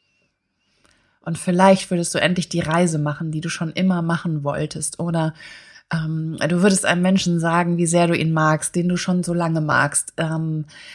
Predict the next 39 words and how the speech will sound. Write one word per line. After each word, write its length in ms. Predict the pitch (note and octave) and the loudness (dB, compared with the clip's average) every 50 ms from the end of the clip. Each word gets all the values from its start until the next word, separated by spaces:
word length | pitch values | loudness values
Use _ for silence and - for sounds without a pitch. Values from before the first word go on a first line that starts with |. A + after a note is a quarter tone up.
| - - - - | -20 -20 -18 -8
keine 280 | - - A#3+ B3 B3+ - | -2 0 2 2 2 2
Ahnung, 300 | - A#3+ G3+ D#3 D#3 F3 | 2 2 0 2 4 4
was, 300 | G3+ G3+ - - - - | 6 6 4 2 0 0
was 220 | B3 A#3 - - | 0 0 0 0
würdest 320 | A3+ A#3 A#3+ A#3+ - - | 0 0 0 0 0 0
du 60 | A3 G#3 | 2 2
machen? 400 | G3+ A3 A3+ - - E3+ E3 E3 | 2 2 2 0 -2 0 2 2
Was 260 | F#3+ A3 - - - | 2 2 0 -2 -2
würdest 260 | A3 G3+ G#3 G3+ - | -2 -2 -2 -2 -4
du 60 | G#3 | -6
tun, 280 | G3 - - A#3 A3 G3 | -4 0 0 2 2 2
wenn 120 | F#3 E3+ | 2 0
es 140 | F3 - - | 0 -2 -4
keine 280 | - - F#3+ G3 F#3+ F#3+ | -4 -2 0 0 0 0
Konsequenzen 840 | - - F#3 F3 F3 - - - - E3+ E3 F#3 - - F3+ E3+ | -2 -2 -2 -2 -2 -4 -8 -10 -8 -6 -6 -4 -4 -4 -4 -4
hätte? 380 | D#3 D#3+ D#3+ - - D#3 D#3+ - _ _ _ _ _ _ - | -4 -4 -6 -8 -10 -10 -12 -12 _ _ _ _ _ _ -10
Ja? 300 | F3 F3+ F#3+ G3 G3 - _ _ _ _ _ _ _ _ _ _ _ _ _ _ _ _ _ _ - - | -8 -6 -6 -6 -8 -10 _ _ _ _ _ _ _ _ _ _ _ _ _ _ _ _ _ _ 0 4
Den 140 | G#3 G3 F#3+ | 4 6 6
Schritt 380 | - - - A#3+ A#3+ - - | 4 4 2 0 0 -2 -6
gehen, 260 | - F#3 F#3 F#3 F3 E3+ | -4 -2 0 0 0 0
die 140 | - - - | -2 -2 0
Ausbildung 680 | - F#3 A#3 E3+ - - G3+ F#3+ F3+ F3 E3 D#3 D#3 | 2 2 2 2 2 2 2 4 4 4 2 0 0
machen, 360 | D#3+ E3 E3 F3+ E3+ E3 E3 | -2 -2 -2 -2 -4 -2 0
den 240 | F#3 G3 G3 G3 F#3 | 2 2 4 4 4
Job 240 | G3+ G3+ A3+ G#3 - | 4 4 2 2 2
machen, 400 | F#3 E3+ E3 D#3 D#3+ D#3+ D#3+ E3 | 2 2 2 2 0 -2 -2 -2
dich 160 | F#3+ F#3+ - | -2 -2 -2
selbstständig 680 | - G3+ - - - - - F#3 E3+ E3+ E3 D#3 - | 0 0 0 0 0 -2 -2 0 0 0 -2 -2 -4
machen. 380 | D#3+ D#3 D3+ C#3+ C#3 D3 C#3 C#3 | -4 -4 -2 -4 -4 -6 -6 -4
Ja? 300 | D3 E3 G3+ A#3 A#3 G3+ | -2 0 0 2 2 2
Was 260 | A3 A#3 A#3+ - - | 2 2 0 0 -2
würdest 280 | G#3 G3+ F#3 F#3+ - - | -4 -4 -4 -4 -6 -8
du 20 | F#3+ | -8
tun, 280 | - - A3+ G#3+ G3+ F#3+ | -4 -2 0 0 2 2
wenn 100 | F3 F3 | 0 0
es 120 | F3+ - | -2 -2
keine 280 | - F3+ F#3+ F#3+ F#3 F3+ | -2 -2 0 0 0 -2
Konsequenzen 800 | - - F3+ F3 - D#3+ - - - D#3 D#3 D#3+ - - D#3+ | -2 -4 -4 -4 -4 -6 -10 -8 -8 -8 -6 -8 -8 -8 -8
hätte? 340 | D3+ C#3 - - - - | -8 -8 -10 -12 -16 -18